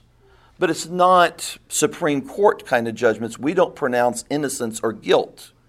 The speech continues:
What we do is make judgments about how we're going to deal with individuals. Uh, we're going to, to make conclusions based upon what the judge has said. But here he's saying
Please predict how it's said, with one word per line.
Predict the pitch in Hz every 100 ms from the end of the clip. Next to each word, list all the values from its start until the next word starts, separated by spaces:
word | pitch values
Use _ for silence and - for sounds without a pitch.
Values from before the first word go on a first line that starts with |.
| _ _ _ _ _ _ _
What | 147 139
we | 135
do | 147 135
is | 120
make | 127 113
judgments | 107 139 127 113 110
about | 110 104 -
how | 117 117
we're | 113 113
going | 107 113 110 107
to | -
deal | 104 131 - 127
with | 110
individuals. | 110 107 104 101 101 95 98 101 - - - -
Uh, | 110 107
we're | 113
going | 127 120
to, | 117 117 110 104 -
to | 123
make | 120 120
conclusions | - 117 120 180 151 135 110
based | 110 143 160
upon | 123 117
what | 117 113
the | 104
judge | 95 123 175 110 104 - -
has | 117 107
said. | - 320 78 - - - _ _ _ _ _ _ - -
But | 175
here | 208 277
he's | 196 160
saying | 196 202 123 117